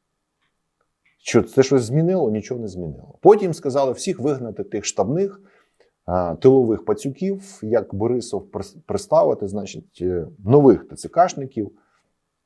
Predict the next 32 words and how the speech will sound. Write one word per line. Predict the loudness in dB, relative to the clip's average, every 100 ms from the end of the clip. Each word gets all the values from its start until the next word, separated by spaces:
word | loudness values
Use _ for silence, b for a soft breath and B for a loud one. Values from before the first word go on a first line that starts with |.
| _ _ -20 _
які | 2 4 0 0 -4
щось | -12 -12
там | -8 -10 -10 -18 -20 _ _
бували | -10 -4 2 2 2 -6 -10 -14 _
і | -20
понюхали | -20 -20 -6 -2 -2 0 -4
пороху. | -4 -10 -10 -20 -10 4
Ну | 4
і |
чим | 4 0 -2
це | -2
закінчилось? | -4 -6 -8 -8 -14 -10
Буквально | -6 -2 -2 -2 -6
позавчора | -6 -6 -8 -6 -6 -8 _ b b b b _
в | -6
Києві | 4 6 6 4 -2
взяли | -2 0 0 0
дво-, | -4 -6 -6 -10 _ _ _ _ 2
тро-, | 2 4 0
трьох | 0 -4 -4
Т |
Ц | -8 -2
Кшників, | 0 0 -2 -6 -2
і | 0
у | 0
них | -2 -6
там | -6 -6
на | -6
всіх | -8 -8 -8
знайшли | -6 -8 -6 -4
мільйон | 0 2 0 -2
доларів. | -8 -8 -14 -16